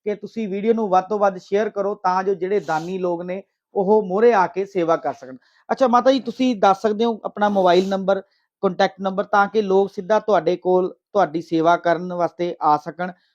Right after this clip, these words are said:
ਕਿਉਂਕਿ ਅਸੀਂ, ਸਾਡਾ ਮਕਸਦ ਸਿਰਫ ਇਹੀ ਹੈ ਕਿ ਲ-, ਬਸ ਇਹਨਾਂ ਦਾ ਇਲਾਜ ਹੋ ਜਾਵੇ, ਇਹ ਠੀਕ ਹੋ ਜਾਣ।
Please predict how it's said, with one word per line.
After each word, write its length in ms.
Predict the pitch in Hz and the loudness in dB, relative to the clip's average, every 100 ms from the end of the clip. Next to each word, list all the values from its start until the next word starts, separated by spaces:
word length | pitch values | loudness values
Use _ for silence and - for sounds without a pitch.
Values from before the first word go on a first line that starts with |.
| _ _ | _ _
ਕਿਉਂਕਿ 400 | - 185 233 233 - 190 | -10 2 4 4 2 -6
ਅਸੀਂ, 400 | - 240 240 196 | -4 -4 -4 -2
ਸਾਡਾ 300 | 226 196 226 | 0 4 4
ਮਕਸਦ 320 | 208 - 254 | 2 2 2
ਸਿਰਫ 260 | 247 269 - | 2 0 4
ਇਹੀ 280 | 214 226 226 | 4 6 6
ਹੈ 100 | 226 | 4
ਕਿ 380 | - _ - | 0 _ 0
ਲ-, 180 | 220 196 - 170 | 0 -2 -12 0
ਬਸ 300 | 208 - _ | 0 0 _
ਇਹਨਾਂ 200 | 220 226 | 0 2
ਦਾ 120 | 226 - | 0 0
ਇਲਾਜ 340 | 190 170 180 | 2 4 4
ਹੋ 160 | 190 196 | 2 2
ਜਾਵੇ, 300 | 202 196 208 - _ 214 | 2 2 0 -4 _ 0
ਇਹ 100 | 214 | 0
ਠੀਕ 300 | 160 156 139 | 0 -6 -6
ਹੋ 100 | 127 | -16
ਜਾਣ। 160 | 107 | -18